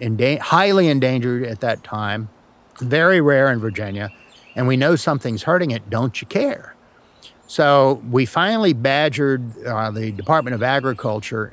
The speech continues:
into doing what they called a review of this chemical. Well, at the time, we just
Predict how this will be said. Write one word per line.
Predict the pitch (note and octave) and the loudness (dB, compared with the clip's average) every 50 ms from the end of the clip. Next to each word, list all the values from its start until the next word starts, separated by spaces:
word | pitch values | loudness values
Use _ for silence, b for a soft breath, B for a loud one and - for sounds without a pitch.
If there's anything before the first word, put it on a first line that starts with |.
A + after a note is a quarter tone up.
| - _ _ | -14 _ _
into | - B2+ C3 C3+ C#3+ C#3 B2+ - - - A#2+ A2+ A2 G#2+ G#2+ G2+ G2+ G#2+ G#2 - - G#2+ | -6 -4 -2 -2 -2 -2 -4 -4 -6 -6 -4 -4 -2 -2 -2 -2 -4 -6 -8 -10 -6 -4
doing | A2 C3 B2 B2 A#2+ A2+ A2 A2 | -2 -2 -2 -2 -2 -2 -4 -4
what | A2+ A2 - | -4 -4 -4
they | - G#2+ G2+ | -6 -8 -8
called | - - A2 G#2+ G#2+ A2 G2+ | -6 -6 -4 -4 -4 -4 -6
a | G2+ G2 G2 | -6 -8 -8
review | F#2 F#2+ F#2+ F#2+ F#2 A2+ D3 E3 D3 A2+ F2 E2 - _ _ _ _ - | -8 -8 -8 -4 0 2 4 4 4 4 2 -2 -8 _ _ _ _ -6
of | A2+ G2+ F#2+ F2+ E2+ | -6 -6 -6 -8 -10
this | - G#2+ G2+ - | -12 -12 -12 -8
chemical. | - - G#3+ A3+ D#3+ A2 - G2+ G#2 A#2+ A2+ - - _ _ _ _ _ _ _ b b b b b b b b | -4 -2 0 0 0 -2 -4 -6 -10 -10 -10 -14 -18 _ _ _ _ _ _ _ b b b b b b b b
Well, | - C#3+ C#3 C3+ C3+ C3+ C3+ C#3 G2+ A#2+ | 0 2 4 4 4 4 2 0 0 -2
at | C#3 C3 A2 - | -2 -2 -2 -4
the | C3 | -8
time, | A2 - - B3 B3 G3 D#3+ C#3+ C#3 C3 C3+ C#3+ | -8 -4 -2 0 2 2 2 2 2 2 2 2
we | D3 C#3+ C#3 C3+ C3 | 2 2 2 2 0
just | A#2 A2+ A#2+ A#2+ A2+ - | -2 -4 -4 -4 -4 -6